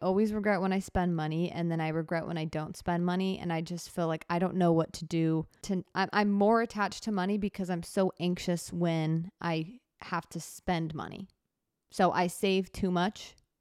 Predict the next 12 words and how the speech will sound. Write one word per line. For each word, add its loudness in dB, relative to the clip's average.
but 2
then 4
I 2
get, -4
I'm 2
more 6
attached -2
to 0
the 2
money 4
because -4
I'm -4